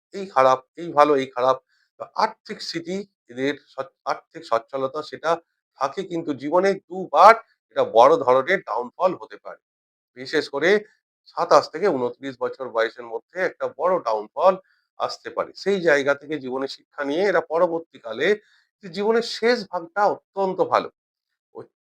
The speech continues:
প্রচণ্ড পরোপকারী, বিশ্বাসী, বন্ধুবৎসল এবং ঈশ্বর ভক্তিপরায়ণ, মারাত্মক স্পিরিচুয়াল এরা কিন্তু। প্রচণ্ড আধ্যাত্মিকতার সঙ্গে যুক্ত থাকে, বিশেষ করে শেষ বয়সে। চল্লিশের পর এদের জীবনে একটা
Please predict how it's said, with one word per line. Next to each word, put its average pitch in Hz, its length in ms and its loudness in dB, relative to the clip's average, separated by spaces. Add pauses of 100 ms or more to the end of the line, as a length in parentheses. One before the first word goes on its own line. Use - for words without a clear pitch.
(140)
প্রচণ্ড 208 500 0
পরোপকারী, 180 880 4 (100)
বিশ্বাসী, 190 680 0 (400)
বন্ধুবৎসল 196 760 2 (180)
এবং 262 400 6 (320)
ঈশ্বর 262 540 8
ভক্তিপরায়ণ, 131 760 0 (420)
মারাত্মক 214 420 -8
স্পিরিচুয়াল 226 520 0
এরা 165 160 8
কিন্তু। 120 300 -6 (580)
প্রচণ্ড 208 520 0
আধ্যাত্মিকতার 196 1080 2
সঙ্গে 180 300 0
যুক্ত 170 240 -10
থাকে, 185 260 2
বিশেষ 165 440 -8
করে 175 180 -2
শেষ 143 420 -6
বয়সে। 98 360 -12 (520)
চল্লিশের 240 600 2 (140)
পর 175 260 10
এদের 170 240 0
জীবনে 196 340 -4
একটা 196 220 -6